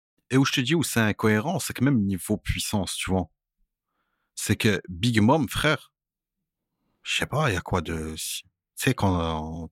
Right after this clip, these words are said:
t'as vu ce qu'il y a avant, c'est tu te fous de ma gueule un peu, tu vois. C'est,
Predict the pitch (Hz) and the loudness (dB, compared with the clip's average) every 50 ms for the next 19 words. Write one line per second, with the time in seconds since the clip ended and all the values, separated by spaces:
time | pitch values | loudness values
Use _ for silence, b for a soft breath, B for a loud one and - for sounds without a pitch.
0 | _ _ - - 87 78 90 92 - - - - 95 85 80 80 87 107 135 160 | _ _ -4 -2 0 0 0 -2 -2 -4 -6 -2 0 2 2 2 2 2 2 2
1 | 160 139 _ _ _ _ _ _ _ _ _ _ _ _ _ _ - - - - | 0 -4 _ _ _ _ _ _ _ _ _ _ _ _ _ _ -12 -10 -8 -6
2 | - - - - 95 90 90 90 92 131 180 175 120 95 85 - - 80 - - | -2 0 2 2 2 2 0 2 2 2 2 2 2 0 0 -2 -2 -2 0 0
3 | 117 113 95 87 - - 101 95 90 - | 0 0 0 -2 -4 -2 0 0 0 0